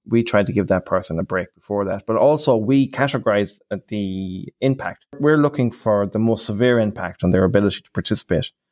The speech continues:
And they're the children to get prioritized. You know, a lot of companies would look for the lower hanging fruit. We're, we're actually looking at the, at the top, and we're trying to be the, as someone described us lately,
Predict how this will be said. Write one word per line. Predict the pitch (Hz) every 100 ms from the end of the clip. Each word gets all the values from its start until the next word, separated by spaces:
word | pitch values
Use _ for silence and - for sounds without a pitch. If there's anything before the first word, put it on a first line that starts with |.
| _ -
And | 101
they're | 127 120
the |
children | 120 - 110 107
to | 95
get | 98 -
prioritized. | 104 104 101 - - - _
You | 135
know, | 104
a | 104
lot | 127
of | 123
companies | 131 110 107 110
would | 104
look | 110 -
for | 110
the | 104
lower | 113 127 117 101
hanging | 107 117 110
fruit. | - 143 113 -
We're, | 127
we're | 139 135
actually | 120 - 117
looking | 117 - 107
at | 98 -
the, | 104 101 98 _ _ -
at | 110
the | 113
top, | - 120 110 - _ _ _ -
and | 107
we're | 107
trying | - 117
to | 113
be | 117 104
the, | 104 104 98 _ _ -
as | 107
someone | 147 143 131 120 - _ _
described | - 135 123 117
us | -
lately, | 117 117 110